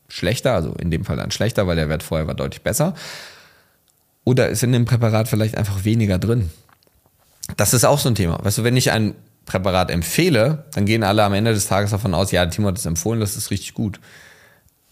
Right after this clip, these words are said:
<laughs> Aber, also ich kann halt nicht bei jeder Charge, die produziert wird, in, in die Produktion fahren und gucken, ob das richtig stimmt. Dann gibt's, dann werben viele Firmen mit Laboranalysen. Ja, okay, das ist dann eine Laboranalyse, vielleicht von einer Charge von vor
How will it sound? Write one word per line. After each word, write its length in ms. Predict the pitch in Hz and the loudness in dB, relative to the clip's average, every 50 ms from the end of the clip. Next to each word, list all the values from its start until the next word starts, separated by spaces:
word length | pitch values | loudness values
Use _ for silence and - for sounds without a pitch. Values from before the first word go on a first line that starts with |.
| _ | _
<laughs> 200 | - - - - - | -4 -2 0 0 2
Aber, 320 | - 127 113 113 107 101 87 - - - - - - - - - | 2 4 4 4 4 2 2 -2 -8 -16 -20 -20 -20 -14 -4 0
also 220 | 104 107 - 120 | 0 2 4 4
ich 240 | 113 78 104 - - | 4 4 2 0 0
kann 320 | - - 123 123 123 117 113 | 0 0 2 2 4 2 2
halt 160 | 110 107 - | 2 4 4
nicht 300 | 113 123 127 - - - | 4 4 4 2 0 0
bei 60 | 95 | 2
jeder 340 | 98 98 113 120 120 110 104 | 2 4 4 4 4 4 4
Charge, 480 | 101 - - - 87 113 147 127 113 95 | 4 2 0 2 2 4 4 4 4 4
die 120 | 104 104 | 2 0
produziert 540 | 98 - 110 104 104 98 - - 123 120 156 | 0 2 2 2 2 2 2 0 0 2 2
wird, 220 | 113 110 104 101 - - - - - _ _ | 2 2 0 0 -4 -12 -20 -20 -20 _ _
in, 460 | - 110 110 110 107 107 107 104 - - - | 0 2 4 4 6 6 6 4 2 0 -2
in 160 | - 104 104 | 0 2 2
die 80 | 104 107 | 4 2
Produktion 720 | 101 - - 110 104 104 - - - - 127 131 139 139 135 | 2 2 0 0 0 0 -2 -2 0 2 4 4 4 4 2
fahren 600 | 139 - 120 110 107 104 104 107 107 107 107 98 | 2 0 0 2 2 2 2 2 4 2 2 2
und 360 | - 87 95 92 92 - - | 2 2 2 2 2 0 -2
gucken, 360 | - - 120 104 - 113 98 | -2 -4 -4 -2 0 0 0
ob 120 | 82 - | 0 0
das 200 | - 107 104 - | 0 -2 -2 0
richtig 280 | - 107 - 117 113 - | -2 -2 -2 0 0 0
stimmt. 480 | - - - 123 123 127 123 120 - - | 0 2 2 2 4 4 2 0 0 0
Dann 140 | 90 90 | 0 0
gibt's, 300 | 87 101 90 - - - - - - - - - - _ | 0 0 -2 -2 -6 -8 -8 -12 -20 -20 -20 -20 -10 _
dann 180 | - 87 90 80 | 0 2 2 2
werben 240 | 82 85 92 98 95 | 2 2 2 2 0
viele 240 | - - 98 98 87 | 0 2 0 0 2
Firmen 220 | - 104 95 92 | 2 2 2 2
mit 100 | 90 76 | 2 2
Laboranalysen. 600 | 82 92 104 123 127 113 95 85 82 82 - - - - | 2 2 4 4 4 4 4 2 0 0 -4 -6 -8 -6
Ja, 100 | - - | -4 -4
okay, 240 | - - - 120 120 | -4 -2 -2 -4 -2
das 220 | - - - - | -2 -4 -6 -6
ist 120 | - - - | -6 -4 -4
dann 200 | 78 78 73 - | -4 -4 -2 -2
eine 240 | - 90 87 80 | 0 0 0 0
Laboranalyse, 720 | 76 - 76 - - 71 90 101 107 110 110 117 117 160 170 | 0 -2 -2 -2 0 0 2 2 2 2 2 2 0 0 -2
vielleicht 340 | - - 87 82 87 90 - | -2 0 0 0 0 0 -2
von 180 | - 90 82 | -4 -2 -2
einer 120 | 78 76 - | -2 -2 -2
Charge 400 | - 80 73 90 98 98 92 87 | -2 -2 0 0 0 0 -2 -2
von 200 | - 92 90 87 | -2 -2 -4 -2
vor 460 | - - 76 64 57 57 - 101 | -2 -2 -2 -2 -2 -4 -6 -8